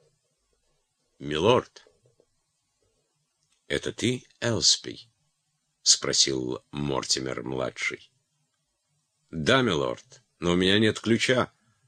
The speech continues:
Ваш тюремщик напился и куда-то задевал всю связку. А сейчас он в таком состоянии, что добиться от него толку невозможно. Я все обшарил". С нар, где лежал дядя, послышался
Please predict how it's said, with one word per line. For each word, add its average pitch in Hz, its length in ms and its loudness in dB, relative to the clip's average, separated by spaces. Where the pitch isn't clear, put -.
Ваш 76 300 2
тюремщик 95 600 2
напился 104 560 4
и 95 60 4
куда-то 98 400 0
задевал 92 440 2
всю - 220 0
связку. - 640 2
А 82 80 4
сейчас 87 440 6
он 98 120 0
в - 40 -4
таком 95 280 0
состоянии, 95 640 4
что 92 220 -2
добиться 87 440 2
от - 140 -6
него 85 200 0
толку 98 420 0
невозможно. 69 760 -2
Я 69 160 -4
все 95 360 4
обшарил". 92 580 4
С - 200 6
нар, 71 340 2
где 65 220 -2
лежал 64 440 -2
дядя, 73 460 -2
послышался 69 1040 0